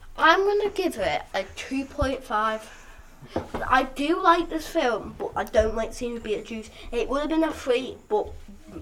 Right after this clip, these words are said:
five percent is gone because of Beetlejuice.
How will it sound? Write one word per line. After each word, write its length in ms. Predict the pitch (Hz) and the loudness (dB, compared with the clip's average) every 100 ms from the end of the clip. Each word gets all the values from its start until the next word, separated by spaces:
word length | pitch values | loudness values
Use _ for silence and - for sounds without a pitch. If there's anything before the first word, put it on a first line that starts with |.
| - - - - | -14 -16 -20 -20
five 360 | - - 208 208 | -6 4 4 4
percent 360 | - 233 202 160 | -4 -4 -4 -8
is 100 | - | -8
gone 300 | 190 185 196 | -8 -6 -8
because 160 | 202 | -10
of 120 | 185 | -10
Beetlejuice. 480 | 175 160 165 160 - | -8 -8 -8 -12 -12